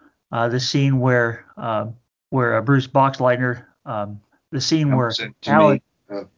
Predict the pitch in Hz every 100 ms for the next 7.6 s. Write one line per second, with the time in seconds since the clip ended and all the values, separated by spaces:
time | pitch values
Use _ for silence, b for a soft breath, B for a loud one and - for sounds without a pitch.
0 | _ _ 139 131 127 127 165 156 139 127
1 | 135 143 131 123 143 127 123 127 127 -
2 | 131 123 110 - 147 131 127 117 110 131
3 | 127 113 107 135 127 120 110 120 107 107
4 | b b b - 120 123 127 131 - 120
5 | 120 123 120 123 123 123 113 110 117 107
6 | 110 127 110 107 117 101 98 - 123 113
7 | 107 104 135 131 113